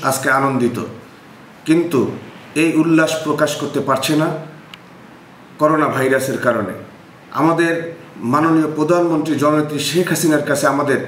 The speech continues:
যুব সমাজের দাবি ছিল যে জাতির পিতার আত্মস্বীকৃত খুনিদের,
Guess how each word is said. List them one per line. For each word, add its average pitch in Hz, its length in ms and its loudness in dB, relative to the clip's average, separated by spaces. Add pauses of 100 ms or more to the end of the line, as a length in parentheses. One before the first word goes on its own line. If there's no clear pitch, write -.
(440)
যুব 170 200 4
সমাজের 156 420 0
দাবি 139 240 2 (100)
ছিল 120 160 0 (960)
যে 143 100 4 (600)
জাতির 170 360 0
পিতার 156 340 0
আত্মস্বীকৃত 160 680 -4 (140)
খুনিদের, 151 400 2